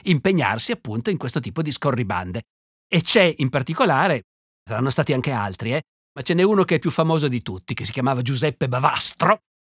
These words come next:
e che era appunto un marinaio, un armatore genovese, operante da Nizza, e che all'inizio dell'Ottocento, al servizio di Napoleone, mette in mare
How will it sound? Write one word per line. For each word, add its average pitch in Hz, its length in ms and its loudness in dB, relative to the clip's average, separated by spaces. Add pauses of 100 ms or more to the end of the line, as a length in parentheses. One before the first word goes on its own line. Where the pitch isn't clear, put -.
(140)
e 160 120 -4
che 170 240 6
era 170 100 8
appunto 170 420 2
un 135 80 0
marinaio, 143 680 4
un 131 80 2
armatore 131 500 2
genovese, 160 760 -2 (260)
operante 123 460 -2
da 113 100 -4
Nizza, 127 500 -2 (500)
e 269 140 -4
che 185 260 2
all'inizio 175 360 2
dell'Ottocento, 208 640 0
al 165 80 0
servizio 147 460 -2
di 147 100 -2
Napoleone, 151 880 -2
mette 165 380 0
in 156 120 2
mare 156 680 2